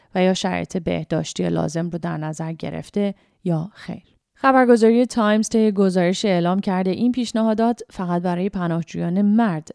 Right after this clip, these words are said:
اعمال خواهد شد، گروهی که بنا به گزارش‌ها تشویق به زندگی در رواندا می‌شوند. بوریس جانسون در یکی از سخنرانی‌هایش گفته که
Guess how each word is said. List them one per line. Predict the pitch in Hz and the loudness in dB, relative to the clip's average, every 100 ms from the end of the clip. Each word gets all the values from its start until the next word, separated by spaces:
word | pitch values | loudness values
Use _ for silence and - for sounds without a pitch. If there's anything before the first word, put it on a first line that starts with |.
| _ | _
اعمال | 185 175 180 165 | -4 -2 -2 -2
خواهد | 156 - 165 165 | -6 -10 -10 -10
شد، | - 156 - _ | -10 -12 -12 _
گروهی | 175 170 170 | -8 -4 -6
که | 156 | -6
بنا | 165 160 170 | -4 -2 -2
به | 170 | -2
گزارش‌ها | 170 165 170 165 - 240 262 | -2 -4 -6 -8 -2 -2 -2
تشویق | 214 185 - 214 | -6 -8 -6 -4
به | 214 | -2
زندگی | 190 196 165 156 165 | 0 0 -2 -4 -4
در | 165 165 165 | -4 -4 -6
رواندا | 175 170 165 170 - | -4 -2 -2 -4 -8
می‌شوند. | 165 - 170 - _ _ _ - | -10 -12 -14 -18 _ _ _ 2
بوریس | 247 220 - | 4 4 2
جانسون | 208 190 208 208 | 0 2 2 2
در | 208 202 | 2 2
یکی | 196 190 | 0 2
از | 214 208 | 2 2
سخنرانی‌هایش | - 196 190 175 165 175 190 202 - | 0 -2 0 0 -2 0 0 0 -2
گفته | 196 185 240 | -8 -4 -4
که | 277 262 | -2 -4